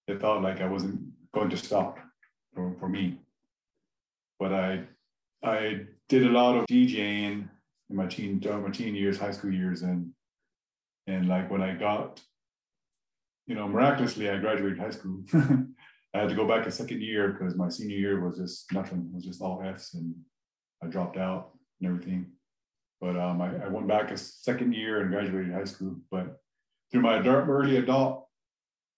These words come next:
the kids, I had, had children, my first, my first family. And things just got busy with, uh,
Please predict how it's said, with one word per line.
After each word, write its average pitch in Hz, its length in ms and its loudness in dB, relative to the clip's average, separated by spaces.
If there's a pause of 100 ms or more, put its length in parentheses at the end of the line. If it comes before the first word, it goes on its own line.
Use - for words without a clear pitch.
(840)
the 101 120 -4
kids, - 480 -2
I 101 60 -4
had, 104 260 -2 (840)
had 127 160 2
children, 107 480 2 (540)
my 95 100 -10
first, 98 480 -6
my 98 80 -10
first 101 260 -6
family. 95 460 -2 (880)
And 90 920 0 (1120)
things 101 200 -2
just 95 160 -4
got 95 200 0
busy 98 280 0
with, 92 300 -2
uh, 90 380 -2